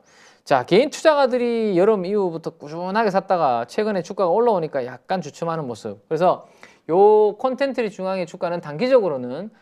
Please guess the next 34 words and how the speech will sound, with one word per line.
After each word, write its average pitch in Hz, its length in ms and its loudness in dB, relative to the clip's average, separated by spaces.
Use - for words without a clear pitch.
사모펀드의 196 600 -2
수급과 156 460 -8
연동이 151 280 -4
되니까 120 520 -6
잘 - 280 -6
같이 139 340 -8
연동해서 143 580 -4
좀 117 120 -18
보실 143 240 -4
필요가 156 220 -2
있다. 117 380 -2
그러니까 139 180 0
사모펀드가 196 460 2
좀 175 140 -6
들어올 240 260 4
때는 233 380 -2
이익을 190 240 -2
좀 175 120 -10
극대화하다가 165 800 -2
사모펀드가 214 800 -4
약간 185 320 -4
일부 220 280 -2
좀 196 160 -4
차익 226 220 -2
실현을 214 320 -2
좀 180 140 -6
하는 202 160 -4
움직임이 170 360 -6
있다. 160 240 0
그럼 220 160 0
나도 247 200 4
일부 214 260 0
비중 185 340 -2
뭐 147 260 -4